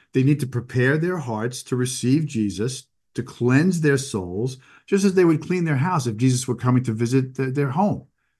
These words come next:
And as adults, we have to sort of reprogram ourselves. I th-, I think we should be more intentional about going to confession, Frank, at least four times a year, once a-, at Advent,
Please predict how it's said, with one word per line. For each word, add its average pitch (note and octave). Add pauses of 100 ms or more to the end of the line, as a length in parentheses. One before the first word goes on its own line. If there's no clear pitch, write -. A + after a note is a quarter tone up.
(260)
And D3+
as C3+
adults, C#3
we F3
have A3
to D3
sort C#3+
of A#2+
reprogram C3
ourselves. E2
I E3
th-, F3
I D#3
think A3+
we G3+
should D3
be B2+
more B2+
intentional C#3
about G#2+
going B2+
to B2+
confession, G#2+
Frank, F#2+ (460)
at C3
least G#3+
four D#3
times A#2
a -
year, G2+
once C#3+ (120)
a-, C3
at A#2
Advent, A2